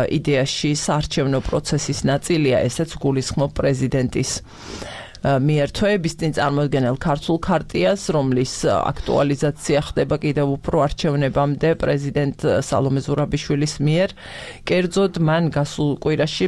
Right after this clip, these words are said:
ორივე დღის წინ რეალურად განაცხადა, გამოვიდა განცხადებით, რომ ის აპირებს, რომ ტექნიკური მთავრობა დაასახელოს, მთავრობის შემადგენლობა არჩევნებამდე.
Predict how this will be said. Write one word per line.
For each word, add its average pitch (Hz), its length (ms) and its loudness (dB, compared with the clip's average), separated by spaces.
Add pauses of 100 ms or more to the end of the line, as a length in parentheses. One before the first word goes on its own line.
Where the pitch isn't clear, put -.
ორივე 131 480 2
დღის - 340 -2
წინ - 280 -4
რეალურად 131 560 0
განაცხადა, 139 720 0
გამოვიდა 101 500 -2
განცხადებით, 127 680 0
რომ 156 240 2
ის 143 100 -4
აპირებს, 131 540 0 (720)
რომ 170 240 2
ტექნიკური 151 600 0
მთავრობა 139 680 2 (300)
დაასახელოს, 139 800 0 (200)
მთავრობის - 440 0
შემადგენლობა 139 720 0
არჩევნებამდე. 156 1000 0